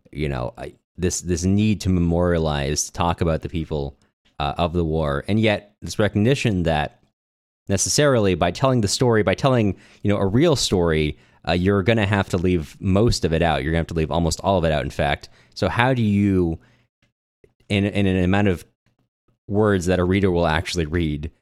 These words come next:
tell the story and get at the truth of what happened while necessarily cutting out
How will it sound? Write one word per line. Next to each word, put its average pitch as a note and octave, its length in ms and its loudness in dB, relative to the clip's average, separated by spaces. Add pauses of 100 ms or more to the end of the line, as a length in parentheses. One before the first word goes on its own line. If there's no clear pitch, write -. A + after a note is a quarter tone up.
(300)
tell G2+ 220 0
the F#2+ 120 0
story F2 400 0
and D#2 100 -6
get G2 160 2
at F2 140 -2
the F2+ 60 -2
truth - 340 -2
of D2+ 80 -4
what D#2+ 140 -2
happened D2+ 500 -4 (320)
while E2 200 0
necessarily E2+ 640 0
cutting E2+ 340 -2
out D2 220 -4